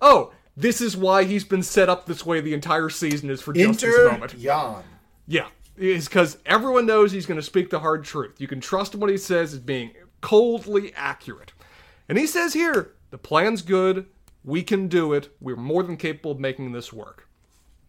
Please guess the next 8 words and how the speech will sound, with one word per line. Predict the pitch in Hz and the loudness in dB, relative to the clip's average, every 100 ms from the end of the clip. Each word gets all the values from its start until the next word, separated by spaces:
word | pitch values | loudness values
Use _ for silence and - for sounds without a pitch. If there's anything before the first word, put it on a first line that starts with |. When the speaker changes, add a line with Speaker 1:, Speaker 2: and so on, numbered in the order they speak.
| _ _ _ _ _ _ _ _ 123 | _ _ _ _ _ _ _ _ -8
Speaker 1:
And | 165 | -4
everyone's | 214 254 240 | -2 -2 -2
like, | 202 135 113 | -2 -4 -6
"Well, | 151 240 165 _ _ _ _ | -4 -4 -10 _ _ _ _
it's | - | -18
Jan | 117 180 190 | -6 -2 2
Maas. | 240 196 208 | 4 2 0
It's, | - - | -8 -20